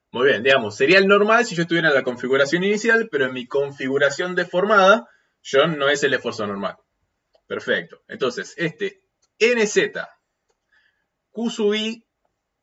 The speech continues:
que en realidad acá, perdóneme, permítanme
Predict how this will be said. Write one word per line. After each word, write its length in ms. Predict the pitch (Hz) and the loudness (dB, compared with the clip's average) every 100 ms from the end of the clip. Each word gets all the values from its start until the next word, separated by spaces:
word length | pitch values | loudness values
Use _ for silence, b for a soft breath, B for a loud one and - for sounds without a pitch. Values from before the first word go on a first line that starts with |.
| _ _ - | _ _ -6
que 160 | 117 | -4
en 140 | 117 120 | -4 -2
realidad 420 | 123 127 151 165 | -2 -2 2 2
acá, 440 | 160 165 175 - _ _ _ _ _ | 4 4 2 -4 _ _ _ _ _
perdóneme, 640 | 95 110 123 143 170 - _ _ _ _ _ _ _ _ _ _ | -12 -10 -8 -6 -8 -10 _ _ _ _ _ _ _ _ _ _
permítanme 680 | 98 113 117 107 113 123 | -14 -14 -12 -12 -10 -12